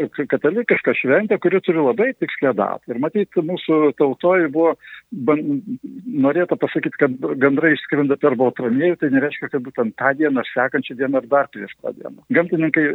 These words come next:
stebi, kad gandrai migruoja jau, jau geras tris savaites ir jau išskridinėja ir dideliais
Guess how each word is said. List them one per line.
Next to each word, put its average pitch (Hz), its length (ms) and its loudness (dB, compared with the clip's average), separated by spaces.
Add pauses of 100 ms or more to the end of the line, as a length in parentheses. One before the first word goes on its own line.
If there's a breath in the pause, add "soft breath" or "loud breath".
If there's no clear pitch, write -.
stebi, 165 400 2
kad 147 200 0
gandrai 139 400 2
migruoja 143 440 2
jau, 151 240 2
jau 151 300 4
geras 139 400 2
tris 165 260 2
savaites 156 640 4
ir 143 300 2
jau 147 220 4
išskridinėja 139 840 0
ir 127 140 0
dideliais 127 480 0